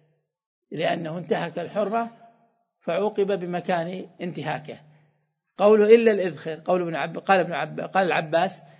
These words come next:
"إلا الإذخر يا رسول الله"، هذا استئذان منه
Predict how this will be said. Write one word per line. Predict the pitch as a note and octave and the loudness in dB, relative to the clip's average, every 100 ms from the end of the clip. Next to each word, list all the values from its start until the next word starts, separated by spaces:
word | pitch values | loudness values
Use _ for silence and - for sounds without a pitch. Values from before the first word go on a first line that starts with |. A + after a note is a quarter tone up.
| _ | _
"إلا | F#3+ G#3 | 2 4
الإذخر | G#3 G3 F3+ | 4 2 0
يا | F3 D#3+ | 0 0
رسول | C#3 - A#2+ | 0 -4 -6
الله"، | A#2 G#2 - _ _ _ _ - | -6 -10 -14 _ _ _ _ -2
هذا | F#3+ F#3+ F3+ | 2 2 -2
استئذان | - - F#3+ G#3 F#3 F3+ | -6 -4 0 2 2 -2
منه | D#3 C3 F#3+ | -10 -10 -12